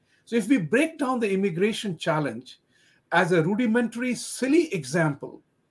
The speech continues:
of we, when we host a sweet sixteen for our daughter or a big wedding for our son or daughter, there is a guest list, right? If you are calling five hundred people,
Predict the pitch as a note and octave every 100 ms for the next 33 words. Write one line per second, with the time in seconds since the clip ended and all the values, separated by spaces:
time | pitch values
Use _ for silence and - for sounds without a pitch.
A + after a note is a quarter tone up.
0 | _ _ _ - F3+ D#3+ E3 G#3 E3 G3+
1 | G3+ E3 A3+ A#3 - D#3+ G#3+ G3+ - F#3
2 | - G#3 E3+ F#3+ E3+ D3 A2+ D3+ E3+ F3+
3 | E3+ _ _ _ _ - E3 E3+ C3+ E3+
4 | D3 C#3+ E3 D#3+ - D3 C#3 C#3 C3 -
5 | B2+ B2 A2+ - - - _ _ _ _
6 | _ _ _ - F3+ B3+ A#3+ C3+ E3 -
7 | - C3+ - - - _ _ _ _ -
8 | C#3+ G#3 D4 _ _ _ - F#3 A#3+ C4+
9 | B3+ A#3+ A#3+ A#3 G#3 G#3 G3+ F#3+ E3 A3+
10 | B3 - C3 D3